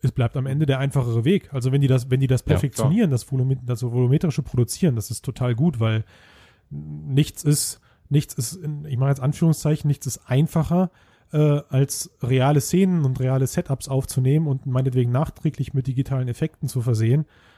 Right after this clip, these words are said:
Speaker 1: äh, als von Grund
Speaker 2: Ja.
Speaker 1: auf alles in, in digitaler, ja, in, die, in der digitalen Welt zu produzieren. Also das ist,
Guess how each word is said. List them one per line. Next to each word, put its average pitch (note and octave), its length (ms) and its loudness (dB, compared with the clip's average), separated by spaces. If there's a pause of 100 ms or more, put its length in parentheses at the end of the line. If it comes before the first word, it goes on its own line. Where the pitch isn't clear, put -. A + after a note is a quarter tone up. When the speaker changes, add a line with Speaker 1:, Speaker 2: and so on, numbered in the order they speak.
(160)
Speaker 1:
äh, B2+ 260 2
als B2+ 300 0
von C3 260 0
Grund A#2+ 340 2
Speaker 2:
Ja. G2+ 100 2
Speaker 1:
auf A#2 260 2
alles A2+ 300 2
in, A#2 280 2
in A2+ 240 0
digitaler, A2+ 880 0 (300)
ja, B2 80 -4
in, A#2 100 -4
die, B2+ 80 -6
in A#2+ 80 0
der A#2 100 4
digitalen A#2 420 0
Welt A2+ 160 2
zu - 80 -10
produzieren. A#2+ 500 -4
Also A#2 140 -2
das A2+ 160 0
ist, - 280 -6